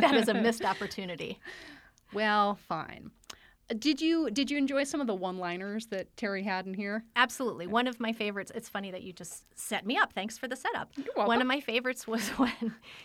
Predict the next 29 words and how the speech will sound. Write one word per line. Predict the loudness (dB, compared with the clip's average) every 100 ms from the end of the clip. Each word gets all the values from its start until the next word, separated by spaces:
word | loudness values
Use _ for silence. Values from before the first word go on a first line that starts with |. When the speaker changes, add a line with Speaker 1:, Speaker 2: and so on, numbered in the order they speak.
| -10
Speaker 1:
he's | -6 -6
talking | 0 0 0 -6
to, | -8 -6 -6 -6 -8
she's | -6 -4 -4
talking | -4 -6 -6 -10
to | -8 -8 -8 -12 -20 -20 _ _ _ -12
a, | -12 _ -10
a | -8 -10 -8
guy | -2 -2 -2
who's | -6 -12
just | -14 -16 -14
kind | -12
of | -12
a | -12
jerk, | -8 -8 -8 -10
and | -10
he's | -10 -12 -16 -14
trying | -6 -6
to | -6
figure | -8 -4 0
out | 0 -2
where, | -4 -4 -6 -12 -20 _ 0
which | 0 0
tent | -2 -4 -4
she | -8
should | -10 -10 -8
be | -6 -6
in, | -6 -8
and, | -10 -12